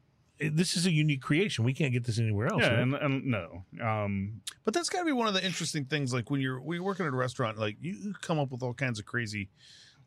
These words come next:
Speaker 3: outrageous creations, but then you have to be able to do it on a regular basis and
Speaker 1: Right.
Speaker 3: make it something that you can recreate consistently every
Speaker 2: Right.
Speaker 3: time. That's, that is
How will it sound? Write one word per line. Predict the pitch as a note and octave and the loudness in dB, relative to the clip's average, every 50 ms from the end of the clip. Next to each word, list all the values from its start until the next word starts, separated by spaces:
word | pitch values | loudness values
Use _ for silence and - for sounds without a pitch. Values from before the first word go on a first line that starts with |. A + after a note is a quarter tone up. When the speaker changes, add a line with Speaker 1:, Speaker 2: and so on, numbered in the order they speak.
| - _ - | -20 _ 0
Speaker 3:
outrageous | C#3+ C#3 B2+ C#3+ C#3 C#3 C3 A#2+ A#2+ A2+ - | 0 0 2 2 0 0 0 0 0 -2 -4
creations, | - - B2 A#2 A2+ B2 D3 C3+ - G#2+ G2 | -4 -2 -2 0 0 0 0 -2 -2 -2 -4
but | F#2+ - C3 B2 | -2 -2 -2 0
then | F3+ G#3+ C4 | 0 0 2
you | C#4+ B3+ | 2 4
have | G#3+ G3 D3+ | 2 2 0
to | - C#3 | -2 -4
be | C3 C3 | -2 -2
able | B2+ A#2+ A2+ A2 | 0 0 0 -2
to | G#2 | -2
do | G#2+ A#2+ A2+ G#2+ | 0 0 0 0
it | G#2 | 0
on | A2 A2+ B2 F3+ | 0 0 2 2
a | G3+ | 2
regular | D#3 C3 A#2 A2+ G#2 F#2+ | 2 0 0 0 -2 -2
basis | F#2 G2+ F#2+ F#2+ F#2 - - G#2+ F#2+ - - | -2 -2 -2 -2 -2 -4 -6 -4 -4 -2 2
and | A#2 A#2 | 4 4
Speaker 1:
Right. | A2 G#2 | 4 4
Speaker 3:
make | A2+ A#2 G#2+ A#2 | 4 0 -2 -4
it | G#2 | -6
something | - - B2+ A2+ A2+ A#2 A2 | -2 -2 -2 -2 -2 -2 -2
that | G#2+ G2+ - - | -2 -2 -2 -4
you | A2+ | -4
can | G2+ - G#2 | -4 -2 -2
recreate | A2 A#2 G2+ - - A#2 G#2+ G2+ G#2 A2 A#2 A2+ G2+ G2+ _ _ - _ - - - - - _ _ _ | -2 -2 -4 -4 -4 -4 -2 0 0 0 0 0 -2 -6 _ _ -20 _ -20 -20 -20 -20 -20 _ _ _
consistently | - G2 F#2 - D3 - F#3 - - F#2+ - G#2 G2 F#2+ | -2 0 0 2 2 0 0 -2 -6 -8 -6 -4 -4 -2
every | F#2 G#2+ G#2 | 0 0 -2
Speaker 2:
Right. | G2 | 0
Speaker 3:
time. | G2+ G2+ F#2 F2 F2 F2 | 0 -4 -4 -6 -8 -4
That's, | F#2 A#2 D#3+ F#3 - - | 0 0 0 0 0 -2
that | G2+ G2 F#2+ | -4 -2 -2
is | F#2+ | -4